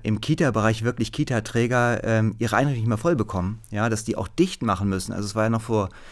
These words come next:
vor kurzem praktisch ein Geschäftsmodell, geradezu eine Kita aufzumachen und jetzt muss man gucken, es ist ein unternehmerisches Risiko möglicherweise.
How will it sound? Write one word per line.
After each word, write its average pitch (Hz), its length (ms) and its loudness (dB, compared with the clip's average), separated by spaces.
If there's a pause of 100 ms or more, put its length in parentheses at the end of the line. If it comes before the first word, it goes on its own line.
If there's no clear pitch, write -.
(160)
vor 110 180 -4
kurzem 127 360 0
praktisch 120 260 -2
ein 107 140 2
Geschäftsmodell, 104 720 0
geradezu 101 380 0
eine 104 120 4
Kita 123 380 0
aufzumachen 101 560 -2
und 104 80 2
jetzt 113 220 0
muss 123 140 -4
man 120 120 -2
gucken, 113 260 -4
es 113 120 0
ist 110 160 -4
ein 117 160 -4
unternehmerisches 110 480 -2
Risiko 131 340 0
möglicherweise. 98 720 0